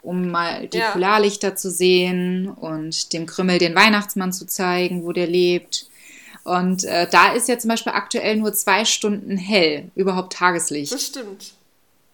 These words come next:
Speaker 1: Wie krass muss das sein, oder? Wenn du da lebst. Also, puh.
Speaker 2: Ja, die haben doch auch, die, die haben ja diese Phase, wo ich glaub, zwei Monate die Sonne ja gar nicht aufgeht.
Speaker 1: Ja,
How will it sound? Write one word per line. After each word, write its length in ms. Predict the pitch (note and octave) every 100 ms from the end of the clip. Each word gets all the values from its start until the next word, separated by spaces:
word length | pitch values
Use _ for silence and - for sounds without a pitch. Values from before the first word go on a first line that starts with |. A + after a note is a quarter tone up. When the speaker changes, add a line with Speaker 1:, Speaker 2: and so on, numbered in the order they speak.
| _
Speaker 1:
Wie 120 | -
krass 340 | F#3+ - F#3+ F#3+
muss 220 | F#3+ G3+
das 200 | - G3
sein, 460 | F#3 F#3 F#3 E3+ F3
oder? 220 | - F#3 F#3
Wenn 120 | F#3
du 60 |
da 120 | F3 E3+
lebst. 800 | F3+ G#3+ G3+ G#3 - - - - _ _ _ _ _ _
Also, 500 | - F3+ F3 E3+ E3 E3 _ _ _ -
puh. 320 | - B3+ D3+
Speaker 2:
Ja, 380 | G3+ G3+ G3+ A3 A3+
die 80 | A#3
haben 100 | C4
doch 100 | C4
auch, 140 | B3+
die, 120 | B3+ G#3+
die 140 | A3+
haben 100 | A3
ja 60 | A#3+
diese 260 | G#3+ G3+ G3+
Phase, 420 | A3 G3 B3 A#3+
wo 100 | A3
ich 100 | A3
glaub, 240 | A3+ A3
zwei 280 | - G#3 G#3+
Monate 380 | B3 C4 B3+ B3
die 80 | G3+
Sonne 280 | F#3+ G#3+ G#3+
ja 140 | G3+
gar 280 | F#3+ G#3 A3+
nicht 200 | G3+ -
aufgeht. 600 | - - - - - - -
Speaker 1:
Ja, 580 | F3+ E3+ E3 F#3+ C#4+ -